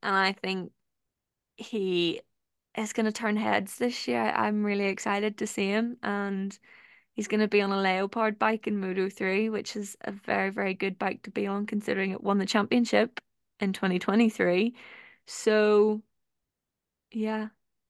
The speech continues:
he's one that's really caught my eye in the last couple of years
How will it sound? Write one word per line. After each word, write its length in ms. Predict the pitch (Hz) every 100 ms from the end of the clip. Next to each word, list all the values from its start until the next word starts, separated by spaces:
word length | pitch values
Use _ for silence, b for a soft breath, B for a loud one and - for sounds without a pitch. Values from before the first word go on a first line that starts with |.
| _ -
he's 340 | 233 240 226
one 460 | 220 214 208 214 - _ _ _ _ _ -
that's 240 | 233 214
really 180 | 220 208
caught 220 | 226 -
my 260 | 202 196 185
eye 360 | 175 196 208 - _ _ -
in 100 | 202
the 100 | 190
last 280 | 180 196 -
couple 240 | - -
of 80 | 202
years 440 | 190 180 202 -